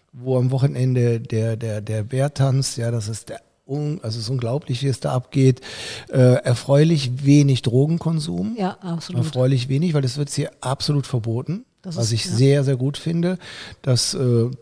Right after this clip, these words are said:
Speaker 1: das prägt sich auch, also das ist wirklich prägend, das muss man ganz klar sagen. Das Bier gehört dazu und dass auch manche da ein bisschen besoffener sind als die anderen, das gehört aber auch dazu.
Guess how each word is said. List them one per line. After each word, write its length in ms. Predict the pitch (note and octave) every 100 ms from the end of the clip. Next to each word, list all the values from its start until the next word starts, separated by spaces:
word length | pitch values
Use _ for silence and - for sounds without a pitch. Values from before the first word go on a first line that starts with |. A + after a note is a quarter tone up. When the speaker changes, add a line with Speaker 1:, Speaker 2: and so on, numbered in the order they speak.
| _
Speaker 1:
das 160 | - -
prägt 320 | - C#3+ -
sich 200 | B2 C#3
auch, 220 | B2+ - B2+
also 360 | B2 - B2
das 200 | B2+ A#2+
ist 140 | C3+ C#3+
wirklich 280 | C#3 B2+
prägend, 460 | - C3 C3 G3+ G3+
das 140 | - B2+
muss 160 | A#2+
man 100 | B2+
ganz 220 | B2 A#2+
klar 180 | - A#2+
sagen. 480 | A2 A2 B2+ F3+ G3+ - - - -
Das 160 | C#3 B2+
Bier 220 | D3+ D#3
gehört 280 | C#3+ C3+ C3
dazu 500 | B2+ - - F#3 G3+
und 160 | D3+ C#3+
dass 160 | B2+
auch 140 | C3 B2+
manche 320 | C3+ B2+ C3
da 100 | B2+
ein 80 | B2+
bisschen 680 | B2 C3 B2 B2 A#2 C3 B2
besoffener 360 | A#2+ C3 C3
sind 200 | A#2+ C3
als 120 | B2 B2+
die 80 | C3
anderen, 260 | C#3 C3
das 160 | A#2+ -
gehört 180 | A#2 A2+
aber 80 | E3
auch 100 | C#3+
dazu. 560 | E3 D#3 - D#3 D3+